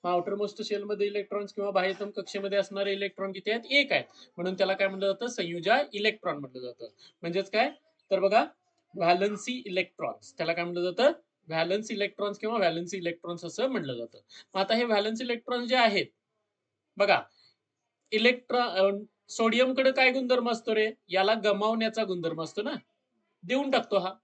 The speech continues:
हा काय करतो? देऊन टाकतो. म्हणून याची संयुजा आपण काय म्हटलं? वन, म्हणजे व्हॅलन्सी किती येते? एक येते. मग आता बघा, हा एक इलेक्ट्रॉन देतो,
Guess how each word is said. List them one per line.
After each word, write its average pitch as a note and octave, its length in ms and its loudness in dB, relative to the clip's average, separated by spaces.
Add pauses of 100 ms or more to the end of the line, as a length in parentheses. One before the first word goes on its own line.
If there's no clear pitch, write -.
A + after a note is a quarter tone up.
(540)
हा F3+ 60 -2
काय G3 160 6
करतो? B3 500 6
देऊन G3 220 -2
टाकतो. F#3+ 280 -2
म्हणून F#3+ 200 -4
याची F#3+ 200 -4
संयुजा G3 380 -4
आपण G3+ 180 -4
काय G#3 160 -2
म्हटलं? G#3 300 -2 (180)
वन, F3 140 -4
म्हणजे F3+ 340 -10
व्हॅलन्सी F3+ 400 -2
किती F#3 200 -6
येते? C4 360 -4
एक E3+ 220 -4
येते. E3+ 220 -8 (500)
मग A3+ 120 -10
आता G3 240 0
बघा, F3 380 2 (440)
हा G#3+ 260 0
एक A3+ 200 0
इलेक्ट्रॉन A#3 480 -2
देतो, A#3 560 0